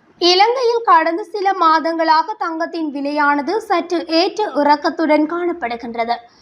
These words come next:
இதன் அடிப்படையில், இன்றைய நிலவரத்தின்படி ஒரு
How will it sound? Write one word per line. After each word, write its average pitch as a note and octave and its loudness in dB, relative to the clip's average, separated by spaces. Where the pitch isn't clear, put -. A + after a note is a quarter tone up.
இதன் D4 2
அடிப்படையில், D4 2
இன்றைய D4+ 2
நிலவரத்தின்படி D4 2
ஒரு E4+ 6